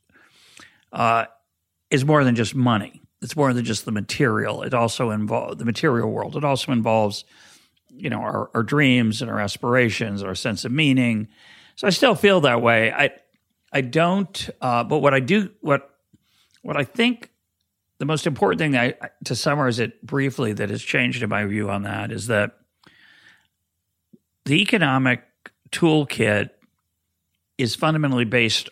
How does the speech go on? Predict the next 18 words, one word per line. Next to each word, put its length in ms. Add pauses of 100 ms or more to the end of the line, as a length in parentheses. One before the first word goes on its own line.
on 400 (580)
the 80
question, 760 (680)
"What's 260
in 100
it 100
for 100
me? 280 (1300)
What 640
am 100
I 120
gonna 160
get 140
out 120
of 80
this 120
transaction?" 720 (640)
And 440